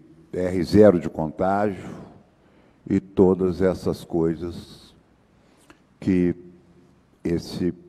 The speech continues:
pessoal que tem nos ajudado tanto tem nos ensinado aqui em Belo Horizonte. É claro que eu,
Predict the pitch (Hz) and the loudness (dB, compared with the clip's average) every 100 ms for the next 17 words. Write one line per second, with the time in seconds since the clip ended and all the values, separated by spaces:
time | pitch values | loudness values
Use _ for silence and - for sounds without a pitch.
0 | - _ _ _ _ _ _ _ _ _ | -20 _ _ _ _ _ _ _ _ _
1 | 98 85 - 85 80 - 90 90 73 82 | -6 -4 -2 0 -2 -4 -10 -10 -8 -10
2 | 71 85 82 - 76 - - - - _ | -6 -4 -4 -6 -8 -8 -10 -20 -20 _
3 | _ _ _ _ _ - _ _ _ _ | _ _ _ _ _ -20 _ _ _ _
4 | _ _ _ _ _ _ _ _ _ _ | _ _ _ _ _ _ _ _ _ _
5 | _ _ _ _ _ _ _ _ _ _ | _ _ _ _ _ _ _ _ _ _
6 | _ - _ _ _ _ _ _ _ _ | _ -20 _ _ _ _ _ _ _ _
7 | _ _ _ _ - 98 104 87 90 - | _ _ _ _ -6 -2 0 -2 -4 -2
8 | 92 87 85 82 80 - 82 73 73 71 | -4 -2 -2 -2 -6 -6 -8 -8 -8 -10
9 | 65 - - - - _ _ _ _ _ | -12 -16 -16 -18 -18 _ _ _ _ _
10 | _ _ _ _ _ _ - - 107 101 | _ _ _ _ _ _ -20 -6 -2 0
11 | 107 98 - 98 98 95 - _ _ _ | 0 -4 -8 -6 -4 -8 -12 _ _ _
12 | _ _ _ _ _ _ _ _ _ _ | _ _ _ _ _ _ _ _ _ _
13 | _ _ _ _ _ _ _ _ _ _ | _ _ _ _ _ _ _ _ _ _
14 | _ _ - 87 82 82 76 | _ _ -6 0 2 0 -2